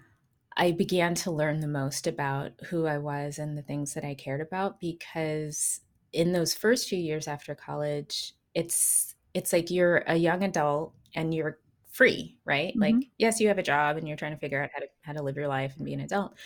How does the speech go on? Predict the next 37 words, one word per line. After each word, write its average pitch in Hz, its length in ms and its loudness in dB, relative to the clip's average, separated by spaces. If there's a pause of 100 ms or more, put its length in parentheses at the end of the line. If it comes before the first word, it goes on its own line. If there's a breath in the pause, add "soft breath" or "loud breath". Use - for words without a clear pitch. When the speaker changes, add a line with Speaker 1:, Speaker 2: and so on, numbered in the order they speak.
(280 loud breath)
Speaker 1:
but 180 200 4
it's - 280 0
the 185 80 0
first 196 320 2
time 170 260 4
in 147 140 -2
life 143 320 -4
where 139 100 -6
you 147 140 -6
get 139 180 -4
to 143 100 -6
focus 135 500 -4
on 143 260 -6
what 135 220 -4
you 139 120 -6
wanna 135 160 -4
focus 185 400 2
on, 165 280 0
you 143 80 -4
get 127 160 -4
to 123 100 -8
learn 175 340 2
about 147 200 -4
what - 120 -6
you 135 100 -8
wanna 127 200 -6
learn 175 180 -2
about, 160 500 -2
and 147 160 0
Speaker 2:
Mm-hmm. - 0 -
Speaker 1:
not - 200 4
necessarily 135 640 -4
what 131 320 -6 (140)
your 131 400 -6 (160)
schooling 196 520 2
dictates 160 680 -4
or 135 340 -4